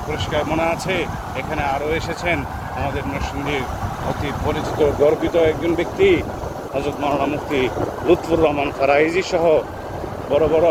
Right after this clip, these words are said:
আলেম দ্বীন এখানে এসেছেন, এখানে এসেছেন উপমহাদেশের মধ্যে, এশিয়া মহাদেশের মধ্যে বিখ্যাত একজন আলেম দ্বীন, যিনি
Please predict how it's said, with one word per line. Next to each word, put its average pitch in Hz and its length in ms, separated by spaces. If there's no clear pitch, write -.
আলেম 180 280
দ্বীন 196 200
এখানে 185 240
এসেছেন, 185 360
এখানে 156 220
এসেছেন 185 380
উপমহাদেশের 165 800
মধ্যে, 170 240
এশিয়া 165 260
মহাদেশের 185 500
মধ্যে - 220
বিখ্যাত - 360
একজন - 260
আলেম 170 260
দ্বীন, 170 200
যিনি 151 160